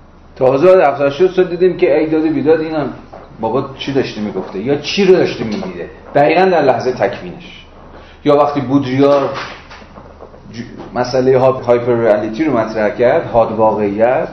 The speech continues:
یا نقش رسانه‌ها نه در بازنمای واقعیت، در... بلکه در تولید واقعیت و اینکه به واسطه نقش پر دامنه‌ای که رسانه‌ها در زندگی روزمره ما بازی می‌کنن، ما خود واقعیت رو داریم از دست می‌دیم و دیگه نمی‌توان از وجودش این چون واقعیت حرف زد.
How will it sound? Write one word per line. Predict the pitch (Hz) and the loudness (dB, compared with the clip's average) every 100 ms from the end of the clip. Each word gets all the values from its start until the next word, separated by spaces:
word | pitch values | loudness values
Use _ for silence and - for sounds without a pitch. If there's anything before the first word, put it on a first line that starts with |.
| - 117 | -8 -2
یا | 117 | 2
نقش | 123 120 | 2 0
رسانه‌ها | 127 117 113 107 107 113 156 | -4 -4 -2 -2 0 0 0
نه | 147 180 | 2 4
در | 208 190 | 4 2
بازنمای | 127 151 147 120 135 127 123 123 | 2 2 2 0 -2 2 4 4
واقعیت، | 113 107 95 95 90 | 4 2 2 -2 0
در... | 120 139 | 0 2
بلکه | 123 147 156 | 0 0 0
در | 151 | -2
تولید | - 139 139 185 | 0 -2 0 2
واقعیت | 139 110 104 101 110 117 - - - | 4 2 0 -2 0 0 -4 -12 -6
و | 110 | 0
اینکه | 123 123 131 | 0 2 0
به | 110 117 | 0 0
واسطه | 117 113 - 131 127 | 2 0 -2 -4 -2
نقش | 123 123 131 | -2 -4 -4
پر | 123 - - 110 110 101 - 113 | -6 -6 -8 -4 -4 -6 -14 0
دامنه‌ای | 123 113 110 107 110 156 160 - | 2 2 2 0 2 2 0 -2
که | 131 110 101 92 | -4 -2 -2 -4
رسانه‌ها | 107 117 110 107 131 | -4 -4 -4 -2 0
در | 135 | 0
زندگی | 117 110 110 | -2 -4 -4
روزمره | 107 101 107 104 | -6 -4 -4 -4
ما | 104 98 | -4 -4
بازی | 101 98 | -4 -4
می‌کنن، | 101 95 107 | -6 -4 -2
ما | 113 | 0
خود | 117 147 | -2 -2
واقعیت | 139 120 123 175 | 2 2 2 2
رو | 147 | 2
داریم | 123 110 | 0 0
از | 98 | -2
دست | 101 98 - | -2 -2 -6
می‌دیم | 92 107 127 | -10 -8 -4
و | |
دیگه | 107 110 | -4 -2
نمی‌توان | 123 120 123 120 117 | -2 0 0 2 0
از | 104 | -2
وجودش | 117 120 165 160 123 | -6 -4 -2 -2 -4
این | 110 | -6
چون | 117 104 | -6 -4
واقعیت | 101 104 104 | -4 -2 -4
حرف | 95 92 | -4 -6
زد. | - 110 131 - - | -4 -2 -2 -4 -14